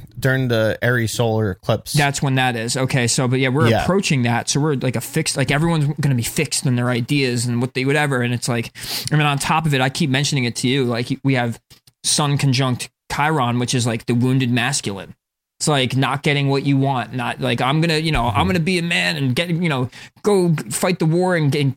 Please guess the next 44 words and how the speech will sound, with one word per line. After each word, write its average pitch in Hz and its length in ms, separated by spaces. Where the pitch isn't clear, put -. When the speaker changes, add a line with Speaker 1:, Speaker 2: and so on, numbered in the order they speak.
Speaker 2:
kill 202 320
and 139 200
do 190 140
my 175 180
thing 180 360
and 123 160
go 160 180
gain 165 340
all 156 140
the 151 80
shit 170 240
I 151 120
want 151 340
and, 131 100
and 131 260
I'm 135 60
gonna, 127 240
I'm 139 80
gonna 139 100
conquer 214 360
this 120 200
world 120 240
and 117 120
all 117 140
of 117 80
that. 120 340
And 147 160
Libra's 160 340
like, 147 280
"No, - 60
you're 196 80
not." 139 240
You 139 80
know, 139 160
like, 139 180
it's 139 120
just, 147 200
it's, 156 240
you 170 200
gotta 175 160
work 135 240
on 123 160
yourself 131 400
first 147 400